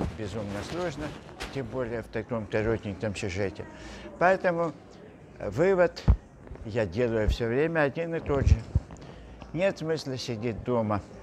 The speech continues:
Жизнь летит быстро-быстро,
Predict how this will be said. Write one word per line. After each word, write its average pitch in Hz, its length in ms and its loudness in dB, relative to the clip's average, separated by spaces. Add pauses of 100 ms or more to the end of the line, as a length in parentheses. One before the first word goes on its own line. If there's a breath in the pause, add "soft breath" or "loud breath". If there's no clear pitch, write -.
(160)
Жизнь 127 540 -2 (460 loud breath)
летит 143 420 0 (260)
быстро-быстро, 139 960 2